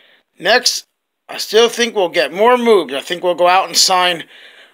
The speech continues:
a linebacker like Navarro Bowman, and I think we'll go out and get a s-, sign a safety like Eric Reed or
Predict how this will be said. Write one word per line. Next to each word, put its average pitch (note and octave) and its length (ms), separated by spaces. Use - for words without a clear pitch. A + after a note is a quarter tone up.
a D3+ 120
linebacker G3 760
like E3 240
Navarro E3+ 460
Bowman, C4 440
and G#3 160
I E3 120
think A3 280
we'll G#3+ 120
go G#3 200
out A3 300
and F3 240
get A3 160
a A3+ 40
s-, - 380
sign G#3+ 280
a G#3 60
safety G3 560
like D3 300
Eric G3+ 360
Reed G#3+ 420
or F3+ 460